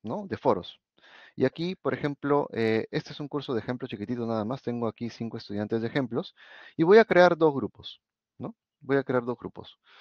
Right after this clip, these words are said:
Eh, ¿cómo lo puedo hacer? Aquí en este más, le doy al más y tengo mi grupo, dice nuevo grupo uno. Acá yo puedo modificar este nombre. Ahí está. Y si quiero,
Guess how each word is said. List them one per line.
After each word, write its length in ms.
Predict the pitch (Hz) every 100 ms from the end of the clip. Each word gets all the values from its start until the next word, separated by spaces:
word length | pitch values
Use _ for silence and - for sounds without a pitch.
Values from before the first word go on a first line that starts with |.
| - - _
Eh, 380 | 110 107 104 - _ _ _ _ _ _ _ _ _ _ _
¿cómo 180 | - 170
lo 80 | 160
puedo 160 | 160 156
hacer? 320 | 147 185 - -
Aquí 400 | - - 143 151 -
en 160 | 120
este 160 | 127 156
más, 340 | 160 196 - _ _
le 120 | 101
doy 160 | 107 120
al 80 |
más 320 | 127 143 - - _ _ _ _ _ _ _
y 120 | 107
tengo 420 | - 117 117 117 -
mi 180 | - 101
grupo, 360 | 104 117 147 185
dice 240 | 117 104
nuevo 240 | 98 110 107
grupo 240 | 113 123
uno. 300 | 135 107 98 _ _ _ -
Acá 240 | 98 107
yo 280 | 107 107 110 _ _
puedo 200 | - 104
modificar 540 | 107 95 92 - 123 113
este 220 | - 110
nombre. 320 | 127 98 131 - _ _ _ _ _ _ _ _ _ _ _
Ahí 100 | 98
está. 280 | 92 - 156 _ _ _ _ - - -
Y 80 |
si 100 | -
quiero, 400 | 123 165 165 170